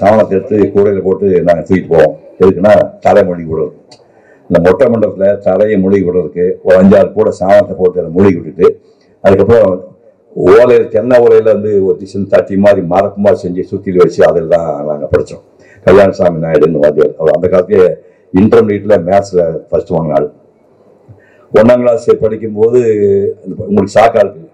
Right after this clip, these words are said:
"வாழிய இந்த ப-, நீராறும் கடல் வெளுத்தான்" பாட்டு பண்ணாங்க. "வாழிய செந்தமிழ் வாழ்க நற்றமிழ்னு" சொல்லுவீங்க. நாங்க படிச்சது "வாழ்க வாழ்கவே, நமது மன்னர் வாழ்கவே, ஐந்தாம் ஜார்ஜ் மன்னர் வாழ்கவே". அதான் எங்க பாடப்புஸ்தகத்துல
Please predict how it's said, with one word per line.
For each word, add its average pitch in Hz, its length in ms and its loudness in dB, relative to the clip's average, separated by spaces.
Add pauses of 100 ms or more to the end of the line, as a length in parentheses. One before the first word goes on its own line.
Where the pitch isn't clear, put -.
(440)
"வாழிய 110 440 2
இந்த 98 140 -2
ப-, 101 180 2
நீராறும் 110 500 2
கடல் 101 220 2
வெளுத்தான்" 98 320 -2
பாட்டு 95 340 0
பண்ணாங்க. 90 380 2
"வாழிய 101 300 2
செந்தமிழ் 95 520 -4
வாழ்க 98 260 2
நற்றமிழ்னு" 87 680 -4
சொல்லுவீங்க. 82 400 0 (320)
நாங்க 104 280 2
படிச்சது 104 340 0
"வாழ்க 113 340 2
வாழ்கவே, 101 640 0
நமது 92 240 -2
மன்னர் 98 320 2
வாழ்கவே, 92 460 2
ஐந்தாம் 107 640 -2
ஜார்ஜ் 95 420 -2
மன்னர் 87 360 -4
வாழ்கவே". 78 360 0 (300)
அதான் 90 240 2
எங்க 87 300 -2
பாடப்புஸ்தகத்துல 87 580 -2